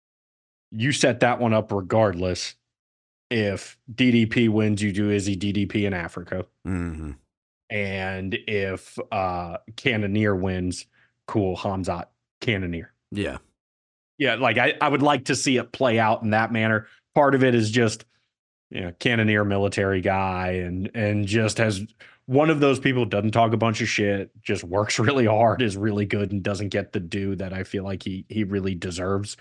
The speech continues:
Speaker 1: Um,
Speaker 2: But
Speaker 1: part of it being a bad performance against Izzy in, in the title fight
Speaker 2: Yeah,
Speaker 1: before.
Speaker 2: but the weird thing is, too, that we have to put in consideration, we're talking about Izzy maybe having a title fight off of a loss of losing his
Speaker 1: Mm-hmm.
Speaker 2: title. It, I mean, like,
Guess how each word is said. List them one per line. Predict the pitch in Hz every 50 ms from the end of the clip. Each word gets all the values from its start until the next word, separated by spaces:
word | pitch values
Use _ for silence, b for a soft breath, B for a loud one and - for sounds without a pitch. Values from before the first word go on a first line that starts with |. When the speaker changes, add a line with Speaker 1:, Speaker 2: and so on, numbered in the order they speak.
| B B B B B
Speaker 1:
Um, | - - 95 92 90 87 87 82 82 82 82 - _ _ _ _ _ _ _ -
Speaker 2:
But | 135 113
Speaker 1:
part | 101 92
of | 98 87 92
it | 101 - 101 95
being | 107 107 104 101 98 98 95
a | 92 92
bad | 85 - - 92 90 92 90 -
performance | - 92 - - 95 90 87 90 87 82 -
against | 98 90 85 90 87 85 80 - - - _ _ _ _ _ _ _ _ -
Izzy | 131 117 98 95 95 90
in, | 87 90 92 92 - -
in | - 104 95
the | 90
title | 85 - 87 87 87 98
fight | - - - - - 76
Speaker 2:
Yeah, | 143 127
Speaker 1:
before. | 113 - 120 117
Speaker 2:
but | - 104 123 117 87
the | 113
weird | 101 101 113 113 110 -
thing | 113 107 101
is, | 95 92 -
too, | - 107 95
that | 95 90 85 65
we | 87 95 90
have | 85 92 90 85 -
to | -
put | 87 - 92
in | 90
consideration, | 87 80 - - 85 82 85 87 85 - 82 82
we're | 87 92
talking | - 107 92 85 87
about | 82 82 80 78 65
Izzy | 85 87 80 76 85 80 80
maybe | 76 80 82 87 85 82
having | 80 85 85 80 85 82
a | 82
title | - 92 85 85 82
fight | - - 80 80 64
off | 64 76 73 78
of | 73
a | 73
loss | 64 73 76 73 69 65 - - -
of | - 78 73
losing | 78 78 69 69 76
his | 69 -
Speaker 1:
Mm-hmm. | - - 69
Speaker 2:
title. | 65 - 69 71 78
It, | 85 73 87 92
I | 104 104 107
mean, | 113 110 104
like, | 101 101 101 98 -